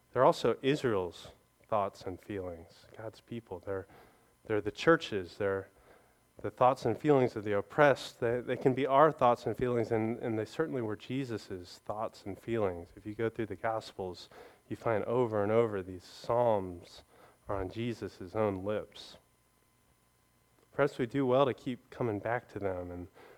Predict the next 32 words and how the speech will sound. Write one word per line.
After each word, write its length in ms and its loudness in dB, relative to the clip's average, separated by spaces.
learn 320 6
how 220 0
to 140 0
express 580 -4
ourselves, 680 -14
to 100 -6
have 120 4
words 460 4
on 100 2
our 100 2
lips 320 0
when 140 -2
we 80 -4
need 320 -2
'em, 220 -4
to 40 0
have 120 2
our 100 4
thought 500 -2
lives 460 -2
shaped, 400 -4
our 120 -8
hopes 460 0
and 160 -8
loves 360 2
and 120 -8
joys 440 0
and 160 -4
images 400 2
of 160 -12
peace 240 -10
formed. 840 -2